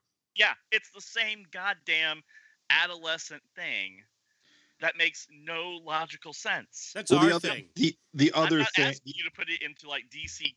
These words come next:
Speaker 1: Kids comics. God, no. But
Speaker 3: Well,
Speaker 1: I'm
Speaker 3: the
Speaker 1: saying if it's a rated R show,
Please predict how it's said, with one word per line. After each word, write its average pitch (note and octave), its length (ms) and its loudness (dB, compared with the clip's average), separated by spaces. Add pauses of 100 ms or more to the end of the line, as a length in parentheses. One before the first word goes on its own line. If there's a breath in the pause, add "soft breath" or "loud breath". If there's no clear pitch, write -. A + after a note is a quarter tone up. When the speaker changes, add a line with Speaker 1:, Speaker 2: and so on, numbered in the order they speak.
Speaker 1:
Kids G#3 300 -4
comics. C#3+ 520 -12
God, C#4 360 -2
no. A#2+ 260 -2 (560)
But - 60 0
Speaker 3:
Well, C#3+ 80 6
Speaker 1:
I'm D#3 100 4
Speaker 3:
the E3 60 6
Speaker 1:
saying C4 160 -6 (100)
if A3+ 120 -18
it's A3 120 -14
a A3+ 60 -10
rated A3+ 240 0
R A#3+ 160 -2
show, A#3+ 480 -6